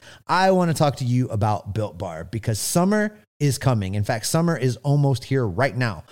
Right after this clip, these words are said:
And with summer upon us, you are going to need some food that you can eat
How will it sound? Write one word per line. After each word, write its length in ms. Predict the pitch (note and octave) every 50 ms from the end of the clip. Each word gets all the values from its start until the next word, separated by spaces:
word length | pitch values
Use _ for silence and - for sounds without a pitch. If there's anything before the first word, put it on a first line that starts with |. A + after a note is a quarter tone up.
| - - -
And 140 | A#2+ A#2+
with 80 | B2 A2+
summer 320 | - - D#3+ E3+ F3+ F#3
upon 380 | E3+ D3+ C3 - D#3+ D#3+ E3 E3
us, 160 | E3+ D#3+ -
you 180 | C3 C3+ E3 G3+
are 80 | A#3
going 320 | A3 F#3+ G#3 G#3 G#3 G#3 F#3
to 120 | - F#3
need 260 | F3 F#3 G3 G3 E3
some 160 | - F#3 F3 E3
food 480 | - - A3+ A#3 A#3+ A#3 A#3 G3+ - - - - - -
that 100 | B2+ G2+
you 180 | G#2+ C3+ G#3 -
can 160 | - G3 E3
eat 280 | E3 E3 E3 - -